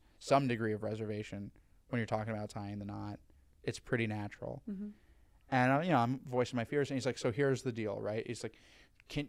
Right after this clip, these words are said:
Speaker 1: do you see yourself being, like, Team Tara?" That's her name. He's like, "Do you just see yourself being, like, Team Tara for life? Does that sound like a better deal than being off the team?"
Speaker 2: Mm-hmm.
Speaker 1: Like, that simple.
Speaker 2: Mm-hmm.
Speaker 1: And I was like, "Yeah, totally." <coughs>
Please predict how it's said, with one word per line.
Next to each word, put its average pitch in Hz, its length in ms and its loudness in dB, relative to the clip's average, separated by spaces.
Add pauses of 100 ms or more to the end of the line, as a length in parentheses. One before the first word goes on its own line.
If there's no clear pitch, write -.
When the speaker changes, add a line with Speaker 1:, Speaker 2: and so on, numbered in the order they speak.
(120)
Speaker 1:
do 135 100 -2
you 156 180 4
see - 240 -4
yourself 139 520 2
being, 123 260 0
like, 113 260 -4
Team 120 360 -2
Tara?" 107 500 -2
That's 110 160 -4
her 110 100 -2
name. 110 140 -4
He's 107 160 -4
like, 113 120 -6
"Do 123 100 -2
you 131 60 0
just 131 200 -4
see 135 120 -2
yourself 127 380 0
being, 113 160 -2
like, 107 180 -6 (280)
Team 123 260 0
Tara 104 420 -2 (100)
for 123 140 2
life? - 300 -2 (440)
Does 120 100 0
that 127 180 8
sound 131 180 4
like 123 120 0
a 123 60 4
better 113 280 2
deal 110 280 -2
than 107 140 -8
being 110 200 -4
off 104 200 -8
the - 80 -8
team?" - 380 -12 (400)
Speaker 2:
Mm-hmm. 160 180 -12 (320)
Speaker 1:
Like, 120 160 4
that 120 240 6
simple. - 400 -4 (260)
Speaker 2:
Mm-hmm. 180 320 -10 (120)
Speaker 1:
And 127 140 4
I 127 60 4
was 120 120 0
like, 123 140 0
"Yeah, 120 140 6
totally." 107 440 2
<coughs> - 40 4